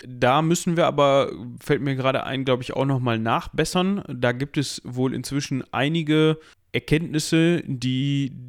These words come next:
das, was wir von uns gegeben haben in dieser Folge, wohl, ah, nicht egalisieren, aber ändern, ne, die, die das einfach überholen quasi.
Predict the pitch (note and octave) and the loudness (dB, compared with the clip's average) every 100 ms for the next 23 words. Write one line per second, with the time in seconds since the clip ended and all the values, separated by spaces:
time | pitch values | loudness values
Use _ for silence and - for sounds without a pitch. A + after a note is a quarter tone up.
0 | B2 B2+ C3 - B2+ B2+ B2 B2 C#3+ C#3+ | -4 0 0 0 -2 -2 -2 -2 -2 0
1 | C#3+ C#3+ D3 C3 B2+ C3 C3 B2+ B2 B2+ | -2 -2 -2 -4 -2 -2 -2 -2 0 0
2 | B2+ B2+ B2+ B2+ B2 - C3 B2+ A#2+ A#2+ | -2 -6 -4 -2 0 0 0 2 0 2
3 | A#2+ A#2+ A#2+ - _ - A2+ A2 A2+ - | 4 4 0 -6 _ -10 -6 -4 -4 -4
4 | A#2 A#2 A2+ A2+ A#2 C#3 C#3 - A#2 A2+ | -4 0 0 -2 -2 -2 -2 -4 -2 0
5 | A2+ A2+ - _ - C3+ E3+ F3 G3 G#3 | 2 2 -2 _ -2 0 2 2 0 -6
6 | - _ _ - B2+ D3+ B2 A#2 - - | -18 _ _ -6 -4 -4 -4 -6 -8 -16
7 | G2 - A#2+ B2 - B2 A#2+ A#2+ G#2+ B2+ | -18 -8 -4 -4 -4 -6 -4 -2 0 2
8 | D3+ F3 - D3+ D3+ D#3 | 0 0 0 0 2 2